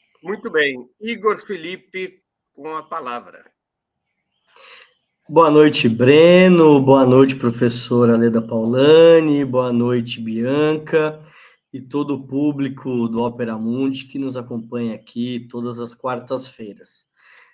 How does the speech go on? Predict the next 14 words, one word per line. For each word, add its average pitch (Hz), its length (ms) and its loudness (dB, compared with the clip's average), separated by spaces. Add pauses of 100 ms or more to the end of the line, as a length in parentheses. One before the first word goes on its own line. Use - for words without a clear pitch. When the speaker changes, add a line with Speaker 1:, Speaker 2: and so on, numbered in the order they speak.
(160)
Speaker 2:
Breno, 208 720 2
é, 135 720 -4
observando 170 1300 -6
e 147 240 -12
conversando 147 1080 -8
com 135 160 -14
analistas, 135 1200 -12 (340)
estudiosos 147 580 -10
da 139 80 -8
área 139 120 -10
da 135 80 -8
economia 135 1040 -10
e 123 120 -12
também, 131 1000 -10